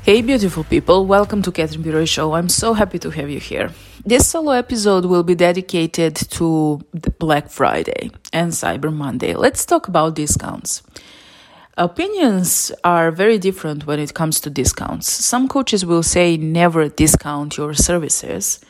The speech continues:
because brands like B M W or Apple or Dior don't do that. And other coaches will say, "Make a special offer so you will attract more people." So which game should you play?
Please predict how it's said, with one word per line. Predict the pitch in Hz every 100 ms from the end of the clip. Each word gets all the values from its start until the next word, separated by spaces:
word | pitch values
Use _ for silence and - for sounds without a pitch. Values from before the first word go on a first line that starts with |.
| - - - - _
because | 180 175 170 165 160 -
brands | 151 160 165 170 165 -
like | 151 151 156
B | 165
M | 165
W | 156 147 147 147 135
or | 76 101 156
Apple | 147 - - - -
or | 82 80
Dior | 147 147 160 156 151 147
don't | 151
do | 147 151
that. | - - 196 - _ - - - - - _ -
And | 180 170 165 -
other | 233 311
coaches | - 226 - 185 175
will | 170 165
say, | - 170 165 160 160
"Make | - 170 175 180 170 170
a |
special | - 170 170 - 160
offer | 156 160 156 151 151
so | - 156 160 156 -
you | 165 160
will | 156 147
attract | 147 - 151 -
more | 143 139
people." | - 143 - - - _ -
So | - 180 170 175 -
which | 208 247 -
game | 196 185 170
should | - 156
you | 143
play? | - - -